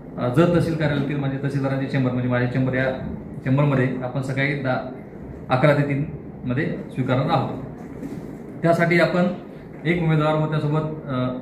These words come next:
सूचक यांना फक्त आपण या आरओ चेंबरमध्ये प्रवेश देणार आहोत. कायदा व सुव्यवस्था व्यवस्थित राहावी व शांतता राहावी, त्यामुळे आपण पोलीस बंदोबस्त पुरेसा नेमलेला आहे आणि उमेदवारांना कुठल्याही प्रकारे अडचण येऊ नये, यासाठी नगरपालिका व महसूलच्या वतीने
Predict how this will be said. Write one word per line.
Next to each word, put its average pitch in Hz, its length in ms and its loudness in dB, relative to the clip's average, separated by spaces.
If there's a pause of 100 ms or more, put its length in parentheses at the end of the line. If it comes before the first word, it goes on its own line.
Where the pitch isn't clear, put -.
(100)
सूचक 139 440 2
यांना 147 500 0
फक्त 135 180 -4
आपण 143 280 0
या 143 160 4
आरओ 143 380 0
चेंबरमध्ये 135 440 0
प्रवेश 127 260 2
देणार 127 160 4
आहोत. 120 220 2 (640)
कायदा 127 220 6
व 143 100 2
सुव्यवस्था 143 380 0 (680)
व्यवस्थित 139 300 -2
राहावी 139 220 6
व - 320 -4
शांतता 135 360 0
राहावी, 131 200 2
त्यामुळे 131 380 0
आपण 131 240 0
पोलीस 139 220 2
बंदोबस्त 135 460 0
पुरेसा 131 260 0
नेमलेला 127 360 4
आहे - 180 0 (840)
आणि 160 400 2 (200)
उमेदवारांना 160 480 4
कुठल्याही 170 320 2
प्रकारे 165 240 2
अडचण 156 340 0 (120)
येऊ 147 140 4
नये, 123 240 4
यासाठी 143 500 -2
नगरपालिका 139 500 0
व 135 160 0 (320)
महसूलच्या 127 360 0
वतीने 127 640 -2